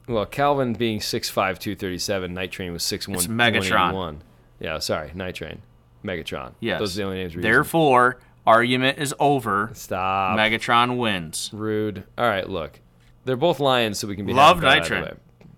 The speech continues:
Speaker 1: Yeah.
Speaker 2: Love Night Train, but, uh, Ca-, Ca-,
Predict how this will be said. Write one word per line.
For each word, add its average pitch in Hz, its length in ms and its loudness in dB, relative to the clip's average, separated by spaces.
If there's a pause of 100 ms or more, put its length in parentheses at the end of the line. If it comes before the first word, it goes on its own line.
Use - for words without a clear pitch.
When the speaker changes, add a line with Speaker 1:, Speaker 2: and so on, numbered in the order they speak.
(140)
Speaker 1:
Yeah. 98 140 -2
Speaker 2:
Love 135 220 2
Night 156 180 0
Train, 113 240 -6 (180)
but, 107 220 -4 (320)
uh, 107 140 -2 (100)
Ca-, 107 340 -6
Ca-, 110 260 -6